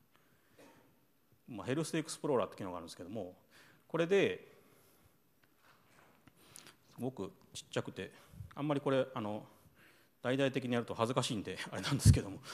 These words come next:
ちょっとエーディーの、あの、アクティブディレクトリの管理を私失敗してる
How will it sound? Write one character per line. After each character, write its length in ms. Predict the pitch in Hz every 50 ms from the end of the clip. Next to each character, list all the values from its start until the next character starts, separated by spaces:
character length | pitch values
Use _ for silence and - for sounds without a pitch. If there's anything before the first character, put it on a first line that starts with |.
| - -
ち 60 | -
ょ 20 | 170
っ 20 |
と 80 | - 127
エ 140 | 143 175 190
ー 20 |
デ 120 | 180 196
ィ 60 | 185 147
ー 20 |
の、 220 | 110 92 92 95 -
あ 120 | 139 120 107
の、 280 | 95 - 147 - - - - - - -
ア 60 | 131
ク 60 | -
テ 60 | -
ィ 40 | 220
ブ 60 | 196
デ 60 | 180
ィ 20 | 185
レ 60 | 190
ク 60 | 185 -
ト 80 | 139
リ 60 | 104
の 80 | 98 98
管 180 | - 135 131 117
理 80 | 107
を 80 | 95 92
私 260 | 104 107 120 - 117
失 160 | 104 - -
敗 140 | - 143 123
し 20 | 120
て 60 | 131
る 240 | 117 120 113 123